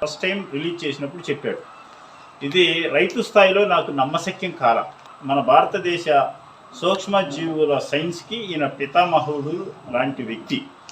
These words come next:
మరి ఈయన సొంత బ్రాండ్ మీద ఈయన ఇది పని చేస్తది, ఈ విధంగా డెవలప్ అయ్యింది అని చెప్పినప్పుడు నమ్మాలి, తప్పదు. మనకి ఆ స్థాయి సైన్స్ నాలెడ్జ్ లేదు కాబట్టి,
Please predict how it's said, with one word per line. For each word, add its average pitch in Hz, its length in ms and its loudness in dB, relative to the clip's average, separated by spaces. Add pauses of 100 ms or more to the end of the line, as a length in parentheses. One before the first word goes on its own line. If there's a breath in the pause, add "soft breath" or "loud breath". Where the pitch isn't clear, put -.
(640 loud breath)
మరి 170 540 2
ఈయన 185 240 2
సొంత 190 340 -2
బ్రాండ్ 196 400 6
మీద 170 220 -2
ఈయన 175 360 2
ఇది 156 260 -4
పని 185 280 0 (120)
చేస్తది, 175 380 2
ఈ 180 220 -4
విధంగా 170 320 0
డెవలప్ 156 440 4
అయ్యింది 156 280 0
అని 143 120 -2
చెప్పినప్పుడు 160 520 -4
నమ్మాలి, 156 400 2 (100)
తప్పదు. 151 300 -2 (380)
మనకి 156 400 2
ఆ 139 200 6
స్థాయి 196 360 6
సైన్స్ 180 460 -4
నాలెడ్జ్ 143 460 0
లేదు 143 200 2
కాబట్టి, 151 600 2